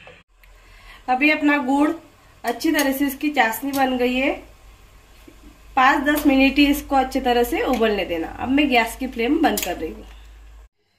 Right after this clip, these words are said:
अब मैंने गैस पे कढ़ाई रखी, इसमें डालूंगी मैं घी।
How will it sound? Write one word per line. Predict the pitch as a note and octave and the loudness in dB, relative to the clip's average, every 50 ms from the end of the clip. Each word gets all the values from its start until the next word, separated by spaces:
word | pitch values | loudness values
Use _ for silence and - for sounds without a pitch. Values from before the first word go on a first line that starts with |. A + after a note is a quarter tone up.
| _ _ _ _ - | _ _ _ _ -16
अब | B3 | -12
मैंने | C4 B3+ C4 C4 C#4 C#4 | -8 -6 -6 -6 -6 -6
गैस | B3 B3+ B3 B3 B3 | -4 -4 -4 -4 -4
पे | - C#4+ C4+ | -8 -10 -8
कढ़ाई | C4+ B3+ A#3+ A#3 A#3+ C4 | -6 -2 0 2 2 2
रखी, | C4+ C4 B3+ - C4 | 2 -2 -4 -6 -10
इसमें | B3+ B3 - B3+ B3+ | -12 -10 -8 -6 -2
डालूंगी | B3 A#3+ A#3 A#3 A#3 A3+ A3 A#3 | -2 -2 -2 -2 -6 -8 -8 -10
मैं | A#3+ B3+ B3 | -10 -10 -12
घी। | G#3 F3 F#3+ G3+ G#3+ A#3 C4+ - _ | -12 -12 -12 -10 -10 -12 -12 -16 _